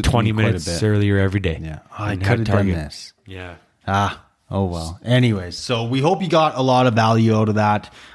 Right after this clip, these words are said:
Speaker 2: uh, today, the suggestions, the encouragement, the analogies, the
Speaker 1: Mm-hmm.
Speaker 2: just the whole, you know, picture and
Speaker 1: Yeah.
Speaker 2: importance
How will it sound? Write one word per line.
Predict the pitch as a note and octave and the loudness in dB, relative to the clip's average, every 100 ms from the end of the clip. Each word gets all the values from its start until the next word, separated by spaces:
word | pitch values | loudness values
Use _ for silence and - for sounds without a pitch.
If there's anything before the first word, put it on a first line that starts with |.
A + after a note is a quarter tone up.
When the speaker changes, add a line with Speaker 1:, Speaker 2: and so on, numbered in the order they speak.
| - | -10
Speaker 2:
uh, | G2 G2 F#2+ | -6 -4 -6
today, | F2+ G#2+ G#2+ G2+ | -6 -4 0 0
the | F#2+ | -2
suggestions, | - G2+ F2+ G2 G2 G2+ F2+ | -2 -2 0 0 2 0 0
the | G2 F#2+ | -2 -4
encouragement, | F#2 G2+ G2 F#2 G2 F#2+ - | -4 -8 -8 -8 -8 -8 -10
the | G2 F#2+ | -8 -6
analogies, | F#2 F#2+ G2 G2 F#2 G2 F#2+ - | -2 0 2 4 4 4 2 0
the | G2+ | 0
Speaker 1:
Mm-hmm. | G2 G#2 G2+ D#2+ - - | 2 2 2 -2 -10 -10
Speaker 2:
just | G#2 - | -8 -6
the | G2+ | -8
whole, | F2+ G2+ G#2 G2+ F#2+ F#2 F2+ _ _ _ _ _ _ - | -6 -4 -2 0 -2 -4 -8 _ _ _ _ _ _ -6
you | G#2+ | -2
know, | G2 D#2+ | 0 -2
picture | - - B2+ - A2+ G#2 | -2 0 0 0 2 2
and | F#2+ | 0
Speaker 1:
Yeah. | F2 E2 - D3+ | -4 -2 0 2
Speaker 2:
importance | F3+ F3+ A#2+ G#2 | 2 0 0 -2